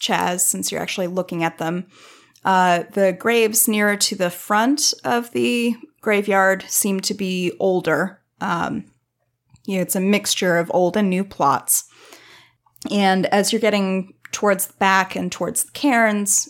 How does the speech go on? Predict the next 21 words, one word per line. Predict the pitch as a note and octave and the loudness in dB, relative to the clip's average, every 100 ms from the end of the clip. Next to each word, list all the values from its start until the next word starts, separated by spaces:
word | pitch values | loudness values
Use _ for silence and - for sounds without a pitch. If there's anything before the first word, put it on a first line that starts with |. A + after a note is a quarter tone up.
| _ | _
you | G3+ | -4
notice | F#3 F#3 F#3 F3+ - - | 0 2 2 2 2 -2
that, | G3 F3+ E3+ - - - - - | 0 2 2 0 -4 -6 -6 -4
uh, | F3+ E3+ C#2 - | -2 0 -2 -2
a | F3+ | 0
lot | F3+ F3+ | 2 2
of | F3 F3 - | 0 -2 -6
the | F3 E3 F3 | -2 -2 -2
headstones | F#3 F#3 - F3+ F3 E3+ E3+ - - - - - _ | -2 -2 -2 -2 -2 -2 -4 -6 -8 -18 -20 -20 _
near | - A3+ A#3+ | -4 0 0
those | G3 G3+ | 0 -2
cairns | - G3 E3 E3 E3 E3 - - | -4 -2 0 0 -2 -2 -2 -6
have | - G3 F3 E3+ F#3 | -8 -2 0 0 -2
the | |
same | F3+ - F#3 F3 E3+ E3 - _ _ _ - | -2 0 0 0 -2 -6 -10 _ _ _ 0
death | F3+ E3+ - | 0 0 -2
date | C#3 - - _ _ | -2 -2 -8 _ _
carved | - E3 D3 D#3 | 0 0 0 -2
onto | D3 - | -4 -6
the | E3+ | -8
headstones. | - - - - - - | -6 -6 -6 -6 -8 -8